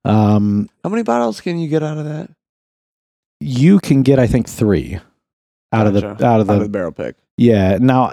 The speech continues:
Speaker 1: you're allowed to bring a friend as well. And I don't know if they're also allowed to pick three. So I don't know if it's three total or three per person that helps with the barrel pick. I don't know.
Speaker 2: Mm.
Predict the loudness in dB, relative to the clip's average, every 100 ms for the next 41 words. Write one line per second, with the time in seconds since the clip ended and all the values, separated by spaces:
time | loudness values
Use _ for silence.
0 | -6 2 4 4 4 2 0 2 2 2
1 | 0 0 0 2 0 -2 0 0 0 -4
2 | -8 -14 _ _ _ _ _ -6 0 2
3 | 2 4 2 0 2 2 2 2 2 2
4 | 2 2 0 -2 -4 -4 -4 -6 -6 -2
5 | 0 2 2 0 0 -2 -2 0 0 2
6 | 2 4 4 2 -2 -6 0 0 0 -2
7 | -2 -2 -2 -4 -4 -4 -4 -2 -4 -6
8 | -6 -8 -8 -12 -10 -6 -4 -4 -8 -10
9 | -14 -18